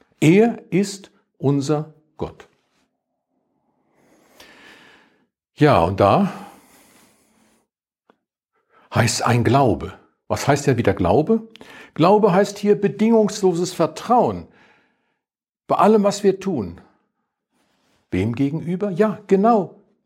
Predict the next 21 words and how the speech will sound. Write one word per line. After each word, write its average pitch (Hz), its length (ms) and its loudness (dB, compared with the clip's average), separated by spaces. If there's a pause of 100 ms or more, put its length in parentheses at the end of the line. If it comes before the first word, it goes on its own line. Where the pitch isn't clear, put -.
(360)
diesem 220 340 4
Gott 214 320 0
gegenüber, 117 800 -4
der 175 160 4
uns 208 260 2
begegnen 175 640 -2
will, 82 300 -4 (720)
der 160 300 2
nicht 175 320 -2
nur 156 220 2
bei 202 420 4
und 135 180 0
mit, 220 280 0
sondern 185 260 -2
sogar 165 320 2
in 254 200 2
uns 143 380 -2
sein 101 340 -4
will. 80 240 -4 (500)
Ihm 220 360 2
gegenüber 180 880 -2